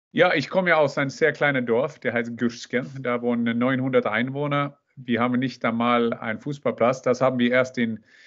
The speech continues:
achtundsiebzig bekommen. Das war während des, ähm, äh, Weltmeisterschaft natürlich in Argentinien,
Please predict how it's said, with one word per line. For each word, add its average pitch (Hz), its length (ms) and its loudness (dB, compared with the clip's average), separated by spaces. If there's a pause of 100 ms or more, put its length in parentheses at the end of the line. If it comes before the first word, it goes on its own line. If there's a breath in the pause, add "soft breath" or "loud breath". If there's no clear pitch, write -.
(140 soft breath)
achtundsiebzig 143 840 -2
bekommen. 135 440 0
Das 139 200 2
war 135 180 4
während 135 300 2
des, 120 300 0
ähm, 113 360 4 (460 soft breath)
äh, 104 500 4 (160)
Weltmeisterschaft 131 640 4
natürlich 127 360 -2
in 127 80 -4
Argentinien, 139 840 0